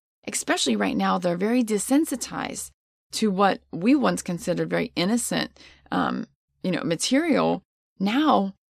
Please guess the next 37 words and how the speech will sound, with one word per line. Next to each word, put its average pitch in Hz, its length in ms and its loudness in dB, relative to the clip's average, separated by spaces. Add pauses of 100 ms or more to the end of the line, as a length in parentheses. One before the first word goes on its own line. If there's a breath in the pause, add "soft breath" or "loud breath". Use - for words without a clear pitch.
(540)
it's - 200 -4
not 160 200 -4
so 220 180 2
innocent 269 340 6
anymore. 175 520 2
Shows, 254 720 2 (280)
apps, 226 420 2
all 226 400 2
of 175 120 0
that, 160 160 0
they've 175 160 -2
been 190 140 2
desensitized 185 920 -2 (260)
by 180 120 0
the 165 100 0
visual 202 560 2
content 170 640 -2
that 165 160 -4
they 165 240 0
consume. 165 680 -2 (340)
So, 302 380 0 (420)
wait. 262 540 0 (260)
Wait, 226 260 2
because 247 320 2
waiting 175 360 2
is 165 180 -4
loving. 151 400 0 (240)
If - 40 -14
I 180 40 -4
can 170 120 0
say 196 220 0
it 196 220 -2
again 180 420 2
and 180 160 -2
again 170 340 0
and - 160 -2
again, 160 460 -2